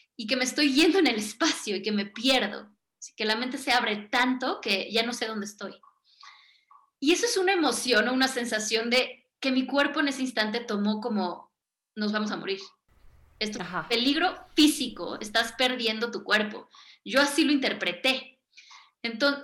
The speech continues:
Speaker 1: que no quiere decir que estaba realmente <laughs> sucediendo, o sí, nunca lo vamos a saber, pero, eh, mi cuerpo empezó, "¿Dónde estás? Te me estás yendo, regresa".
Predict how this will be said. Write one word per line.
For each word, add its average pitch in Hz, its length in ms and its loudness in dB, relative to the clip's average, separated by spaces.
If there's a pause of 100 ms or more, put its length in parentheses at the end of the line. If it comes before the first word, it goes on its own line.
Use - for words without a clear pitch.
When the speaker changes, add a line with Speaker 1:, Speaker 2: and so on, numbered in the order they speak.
Speaker 1:
que 262 100 0
no 269 80 2
quiere 349 140 2
decir 294 140 -2
que 294 80 -2
estaba 262 420 4
realmente 262 580 4
<laughs> - 0 -
sucediendo, 226 920 0
o 220 100 -2
sí, - 520 4
nunca 208 240 -2
lo 196 60 2
vamos 196 200 -2
a 202 40 -12
saber, - 380 0 (560)
pero, 277 540 4 (320)
eh, 226 600 0
mi 254 220 -4
cuerpo 285 280 2
empezó, 240 440 0 (840)
"¿Dónde 285 340 4
estás? - 520 0
Te 226 80 0
me 220 80 -2
estás 269 300 2
yendo, 285 480 4
regresa". 226 1080 2